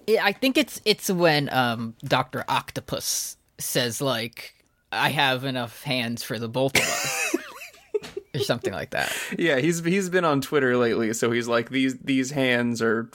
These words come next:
Speaker 1: Yeah, he sa-,
Speaker 2: free."
Speaker 1: he says, "Spider-Man, get these hands," and then he, he gets him with all eight of his octopus limbs.
Speaker 2: Uh-huh. That was, yeah, that was really cool <laughs> when he said,
Speaker 1: Yeah.
Speaker 2: he said
Speaker 1: Oh.
Speaker 2: that.
Speaker 1: I'm looking forward to it.
Speaker 2: When he said,
Speaker 1: I'm
Speaker 2: when he
Speaker 1: looking
Speaker 2: said
Speaker 1: forward
Speaker 2: ratio
Speaker 1: also
Speaker 2: plus L plus you're balding, that was really,
Speaker 1: Yeah,
Speaker 2: that was
Speaker 1: plus,
Speaker 2: pretty
Speaker 1: plus
Speaker 2: wild.
Speaker 1: you're,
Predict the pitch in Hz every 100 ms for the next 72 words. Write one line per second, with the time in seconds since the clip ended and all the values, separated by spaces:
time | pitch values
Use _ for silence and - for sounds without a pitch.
0 | - 185 143 - 147 131 190 180 147 -
1 | - - 175 175 147 131 127 151 143 160
2 | 170 143 110 - 143 135 - 131 127 117
3 | 123 135 _ - 139 117 117 - 120 113
4 | 113 117 120 117 120 113 113 - 107 -
5 | - - 131 123 107 123 - _ _ _
6 | - 175 156 135 123 127 131 123 95 120
7 | 107 - - 147 - 160 - 170 - 165
8 | 131 120 139 139 143 160 151 71 - _
9 | _ _ _ _ - 139 127 123 123 -
10 | 107 117 101 101 - _ - _ - 139
11 | 139 131 143 135 127 147 147 147 143 139
12 | 180 160 131 127 - 127 123 - 123 120
13 | 120 120 117 120 113 117 117 - - 123
14 | 123 131 131 127 123 123 202 175 - 143
15 | 185 151 175 135 127 117 117 120